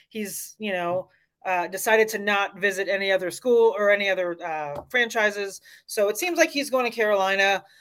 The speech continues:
Um, you know, like you said, I feel like, y-, yes, he's the better playmaker, but give me Richardson. I like, like, the spicier, you know, he's more athletic, or not more athletic,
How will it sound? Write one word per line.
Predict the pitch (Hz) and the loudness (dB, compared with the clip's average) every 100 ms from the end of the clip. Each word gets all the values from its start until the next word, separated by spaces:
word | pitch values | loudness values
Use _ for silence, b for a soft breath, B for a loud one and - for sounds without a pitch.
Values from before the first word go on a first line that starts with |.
| b - | b -6
Um, | 233 240 | -6 0
you | 403 | 4
know, | 349 | 6
like | 349 339 | 8 6
you | 302 | 2
said, | 269 214 208 | 6 6 6
I | 226 | 2
feel | 240 302 | 4 6
like, | 269 269 - _ | 6 4 -2 _
y-, | - - 254 | -20 -18 0
yes, | 254 254 254 | 4 6 4
he's | 269 214 | -4 -4
the | 226 | 2
better | 233 226 | 2 2
playmaker, | 226 220 220 220 226 226 | -2 -2 0 0 0 0
but | 220 220 - _ | 2 0 -2 _
give | 220 320 | -6 -2
me | 403 | 0
Richardson. | 254 - 226 220 175 151 147 - | -2 -2 -8 -6 -6 -6 -12 -2
I | 202 | 0
like, | 240 254 339 | 4 6 4
like, | 311 294 262 220 | 4 4 4 0
the | 220 | -4
spicier, | - 233 226 226 240 220 214 214 214 208 b b b - | -2 4 4 2 0 4 4 4 0 -4 b b b -8
you | 233 | -2
know, | 220 202 208 | 0 2 0
he's | 214 240 233 | -4 -8 -4
more | 226 240 | 2 4
athletic, | 233 233 196 190 190 185 - 190 | 4 2 2 6 4 2 -2 -2
or | |
not | 202 202 170 | 0 -2 -4
more | 170 151 | -8 -10
athletic, | 143 143 151 | -14 -16 -14